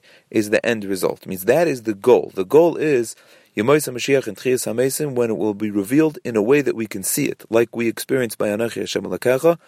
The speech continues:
like we discussed at length in the last year. So how is that created, though? That space for that is created, is how he, is what he describes in Perek Lamed Zayin.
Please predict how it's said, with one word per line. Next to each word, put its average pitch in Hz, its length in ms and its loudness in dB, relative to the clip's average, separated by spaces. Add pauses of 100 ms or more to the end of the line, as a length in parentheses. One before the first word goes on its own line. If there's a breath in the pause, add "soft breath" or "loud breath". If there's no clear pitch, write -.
(260 soft breath)
like 101 180 -2
we 104 80 0
discussed 104 380 0
at - 120 -2
length 117 280 -2
in 95 80 -8
the 95 80 -2
last 92 340 -2
year. - 140 -6 (300 loud breath)
So - 120 -2
how 139 300 2
is 117 220 -6
that 131 320 0 (360 soft breath)
created, 117 640 2
though? 76 220 -8 (340 soft breath)
That - 220 2 (100)
space - 720 0
for 131 240 2
that 117 580 0
is 113 140 0
created, 110 680 0 (220)
is 98 240 -2 (140)
how 107 180 2
he, 107 140 -2 (100)
is 101 160 -6
what 107 160 4
he 104 320 -10
describes 110 460 0
in 98 80 -8
Perek 101 200 0
Lamed 87 200 -6
Zayin. 85 240 -4